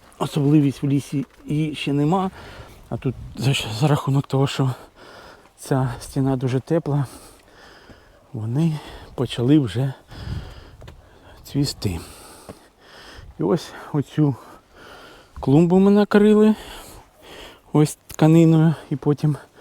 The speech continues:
купимо каміння, закладемо, і тут вже ось заклали ми нову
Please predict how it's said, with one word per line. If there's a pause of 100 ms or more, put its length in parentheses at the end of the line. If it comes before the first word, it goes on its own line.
(560)
купимо
каміння,
закладемо,
і
тут
вже (120)
ось (680)
заклали
ми (180)
нову